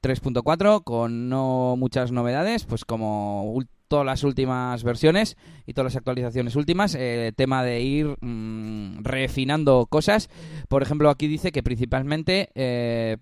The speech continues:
mejoras a la hora de convertir, eh, existente, contenido existente a, a bloques, por ejemplo, y, y, bueno, y cosas, eh, como lo contrario, ¿dónde está? Por aquí está. Ah, vale, avisa, eh, añadir un aviso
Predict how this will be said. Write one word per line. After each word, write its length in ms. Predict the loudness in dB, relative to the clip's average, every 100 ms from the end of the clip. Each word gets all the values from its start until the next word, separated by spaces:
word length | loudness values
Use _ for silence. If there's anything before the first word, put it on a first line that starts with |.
| -10
mejoras 720 | -12 -8 -2 4 4 4 0
a 120 | -2
la 100 | 0
hora 140 | 2 2
de 100 | 2
convertir, 720 | 0 0 -2 0 -2 0 -4 -6
eh, 300 | -6 -4 -6
existente, 680 | -6 -6 -4 -4 0 0 0
contenido 320 | 0 0 0
existente 580 | 0 0 2 4 4 2 0 -16 -16 -6
a, 340 | -2 0 0 0
a 100 | 4
bloques, 460 | 6 6 2 -4 -10 -20 -6
por 160 | -2 0
ejemplo, 420 | 0 2 4 4
y, 140 | 4 -2 -2 -4
y, 40 |
bueno, 260 | -2 -2 -4
y 80 | -2
cosas, 340 | -2 -2 -2 -2
eh, 460 | 0 0 -2 -4 -4
como 180 | 0
lo 100 | 2
contrario, 560 | 2 0 2 4 6 6
¿dónde 320 | 6 0 0
está? 400 | -4 0 2 2
Por 180 | 2 0
aquí 200 | -2 -4
está. 220 | -4 -4 -2
Ah, 80 |
vale, 180 | -2 0
avisa, 320 | -2 -4 -4 -4
eh, 220 | -2 -2
añadir 460 | -4 -2 -2 0
un 120 | 0 2
aviso 520 | 0 2 4 4